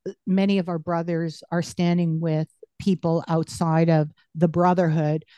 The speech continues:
to make these changes. And it's an important time right now. And the fact that the A F N is, uh,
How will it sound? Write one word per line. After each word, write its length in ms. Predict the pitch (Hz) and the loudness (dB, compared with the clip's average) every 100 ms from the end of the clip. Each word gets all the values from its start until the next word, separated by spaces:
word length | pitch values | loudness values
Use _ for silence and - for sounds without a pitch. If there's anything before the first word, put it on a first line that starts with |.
| _ - | _ -4
to 140 | 196 | 0
make 240 | 175 165 _ | 2 0 _
these 220 | 160 151 | -6 -6
changes. 600 | - 165 165 143 147 - | -2 0 0 -2 -8 -4
And 380 | 185 165 165 165 - | 2 4 4 0 0
it's 180 | 185 - | -4 0
an 100 | 196 | 0
important 520 | 202 - 233 240 220 | 0 0 -4 -2 -6
time 340 | - 233 240 | -4 -2 0
right 180 | 175 156 | -2 -4
now. 300 | 156 165 165 | -2 -2 -2
And 220 | 170 170 - - - - | -2 -4 -8 -20 -20 -4
the 60 | |
fact 340 | 185 208 202 - | 0 2 2 2
that 140 | 196 | 0
the 260 | 190 180 180 | 2 2 2
A 40 | |
F 120 | 175 _ | 2 _
N 400 | 175 175 175 175 - | -2 0 -2 -6 -4
is, 440 | 180 170 170 - - | 0 2 0 -4 -8
uh, 260 | 170 160 | -4 -2